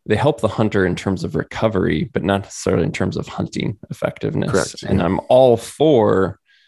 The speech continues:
Speaker 1: drawing lines on, you know, having some limitation on our capabilities and,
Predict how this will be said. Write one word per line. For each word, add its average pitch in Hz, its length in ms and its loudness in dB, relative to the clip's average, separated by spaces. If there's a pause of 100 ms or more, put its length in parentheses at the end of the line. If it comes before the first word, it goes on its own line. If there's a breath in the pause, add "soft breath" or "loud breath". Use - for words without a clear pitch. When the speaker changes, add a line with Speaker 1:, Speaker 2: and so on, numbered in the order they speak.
(460)
Speaker 1:
drawing 104 520 2
lines 104 560 -2
on, 92 640 0 (960)
you 107 80 0
know, 98 120 0
having 98 320 0
some 104 220 0
limitation 101 720 0
on 95 380 0
our 90 540 0
capabilities 110 1120 0 (160)
and, 92 600 0